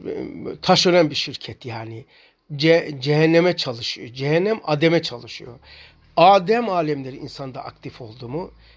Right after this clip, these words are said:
Ne diyor o? Aktif olduğu nasıl anlar? Niye mesleğimizde uhuvvet esastır? Çünkü adavet ademidir. Nefret ademidir.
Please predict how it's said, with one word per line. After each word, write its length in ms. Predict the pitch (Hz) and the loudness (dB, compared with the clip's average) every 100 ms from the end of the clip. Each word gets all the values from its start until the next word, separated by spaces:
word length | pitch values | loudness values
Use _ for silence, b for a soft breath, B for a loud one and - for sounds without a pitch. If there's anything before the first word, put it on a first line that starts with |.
| b | b
Ne 220 | 185 254 170 | 2 2 4
diyor 180 | 135 | 0
o? 300 | 113 120 156 - | 0 -4 -6 -6
Aktif 380 | 139 - 151 - | -6 -6 -8 -8
olduğu 260 | 123 143 | -8 -2
nasıl 260 | 175 170 135 | -2 -2 -8
anlar? 540 | 113 107 - 185 - _ b b - | -10 -12 -14 -16 -20 _ b b 2
Niye 200 | 175 175 | 4 6
mesleğimizde 600 | 143 - 135 123 110 - - | 2 -2 -8 -8 -10 -12 -8
uhuvvet 460 | 123 131 113 - | -8 -6 -10 -12
esastır? 600 | - - 107 - 214 202 _ b b b - | -14 -14 -14 -10 -10 -10 _ b b b -6
Çünkü 520 | 247 262 - 190 196 _ b b b | -4 -2 -2 -2 -4 _ b b b
adavet 680 | 170 175 202 190 226 262 - _ | 4 6 6 6 2 -2 -12 _
ademidir. 880 | - 156 170 165 143 110 - - - _ _ _ _ _ _ _ _ b b b b b b - | -4 0 0 2 0 -4 -14 -18 -18 _ _ _ _ _ _ _ _ b b b b b b -2
Nefret 720 | 151 208 220 - 226 240 - _ _ _ - | 4 6 4 2 0 0 -14 _ _ _ -2
ademidir. 1040 | 156 147 160 151 156 123 - 107 - - | -2 2 2 2 0 -2 -10 -16 -14 -16